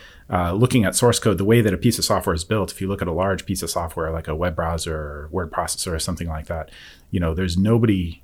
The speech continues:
no one programmer on that team who understands how that thing works. The reverse engineering is much, much harder. So you're trying to, uh,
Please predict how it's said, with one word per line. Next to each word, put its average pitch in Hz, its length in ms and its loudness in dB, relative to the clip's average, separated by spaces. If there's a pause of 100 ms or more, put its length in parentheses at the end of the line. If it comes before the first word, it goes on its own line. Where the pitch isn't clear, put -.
(140)
no 123 160 8
one 120 300 8
programmer 101 520 2
on 104 180 2
that 87 180 2
team 95 280 0
who 90 120 2
understands 87 640 -2
how 90 180 -2
that 78 240 -4
thing 80 200 -4
works. - 440 -10 (380)
The 107 80 4
reverse 117 260 6
engineering 90 300 4
is 80 100 -2
much, 110 280 4
much 90 160 0
harder. 92 340 -4
So - 140 0
you're 92 160 2
trying 95 460 2
to, 80 600 -6
uh, 76 120 -12